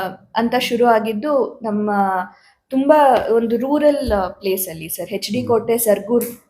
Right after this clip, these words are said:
Speaker 1: ತಾಲೂಕಲ್ಲಿ ಮೇನ್ ಆಗಿ ನಮ್ಮ ಟ್ರೈಬಲ್, ಆ, ಜನಾಂಗದವರು ಅಲ್ಲಿ ತುಂಬಾ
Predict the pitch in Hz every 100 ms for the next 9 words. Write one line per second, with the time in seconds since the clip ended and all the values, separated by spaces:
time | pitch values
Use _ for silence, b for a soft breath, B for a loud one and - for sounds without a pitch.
0 | - 208 202 202 202 180 330 - B B
1 | B B 220 247 302 339 294 254 339 285
2 | 240 247 247 240 233 247 294 294 285 277
3 | - - 208 202 208 214 214 214 208 208
4 | 330 269 220 208 196 - 208